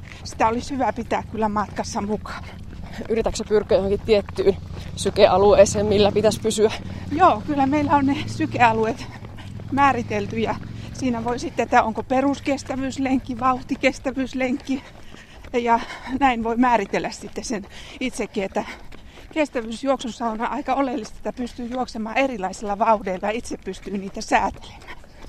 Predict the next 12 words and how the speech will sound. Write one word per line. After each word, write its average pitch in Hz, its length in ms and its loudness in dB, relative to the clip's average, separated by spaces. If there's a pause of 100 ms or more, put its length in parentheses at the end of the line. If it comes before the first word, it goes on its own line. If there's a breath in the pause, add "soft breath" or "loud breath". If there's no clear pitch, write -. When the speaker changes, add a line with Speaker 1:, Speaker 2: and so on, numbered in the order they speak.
(640 loud breath)
Speaker 2:
Niin, 294 340 4
siis 196 160 -4
puhutaan 247 380 0
kestävyysjuoksusta. 208 1120 -2 (180)
Juokset 254 380 0
maratoneja. - 600 0 (680 loud breath)
Speaker 1:
No, 294 60 4
mul-, 277 260 0
mä 269 120 2
olen 277 220 -2
juossut 277 280 -2
neljä 262 420 2